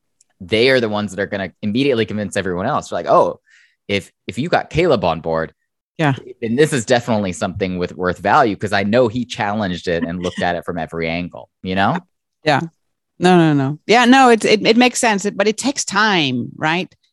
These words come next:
Speaker 2: It's not that you go in and then you flip the coin and then everybody is, is, is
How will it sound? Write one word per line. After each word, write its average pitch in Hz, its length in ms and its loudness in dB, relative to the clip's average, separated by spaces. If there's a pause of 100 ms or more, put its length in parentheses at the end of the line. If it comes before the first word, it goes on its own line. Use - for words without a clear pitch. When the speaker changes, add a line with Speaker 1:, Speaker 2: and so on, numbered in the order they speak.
Speaker 2:
It's 185 160 -4
not 208 160 2
that 190 120 2
you 175 120 4
go 180 260 4
in 165 300 2
and 143 160 -4
then 151 240 -2
you 151 160 -2
flip - 300 -8
the 156 100 -4
coin 151 400 2
and 143 160 -2
then 143 200 -2
everybody 143 440 -4
is, 139 120 -8
is, 143 280 -4
is 139 240 -8